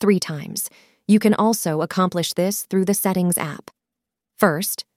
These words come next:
go to Settings by touching the Settings icon on the home screen. Double tap with one finger to open the app. Find Accessibility, then VoiceOver. You will need to double tap with one finger to enter each option.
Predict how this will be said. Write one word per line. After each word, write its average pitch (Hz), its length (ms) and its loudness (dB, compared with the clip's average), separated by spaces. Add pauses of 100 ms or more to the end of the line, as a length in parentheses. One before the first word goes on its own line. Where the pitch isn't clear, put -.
(140)
go 202 200 6
to 262 80 2
Settings 190 500 0
by 190 220 0
touching 214 400 2
the 214 80 4
Settings 208 400 2
icon 175 520 -2
on 180 140 0
the 190 160 2
home 175 160 2
screen. 156 480 -8 (420)
Double 208 280 2
tap 208 320 0
with 180 160 -2
one 214 200 4
finger 208 420 2
to 214 200 -4
open 196 240 2
the 180 140 0
app. 143 320 -10 (400)
Find 240 480 2
Accessibility, 175 880 -2 (220)
then 190 260 4
VoiceOver. 165 680 -2 (500)
You 202 120 4
will 214 120 6
need 226 240 4
to 196 100 -2
double 208 300 0
tap 214 360 -2
with 180 160 -2
one 214 280 2
finger 160 480 -4
to 202 140 0
enter 185 420 -2
each 220 320 -4
option. 165 500 -8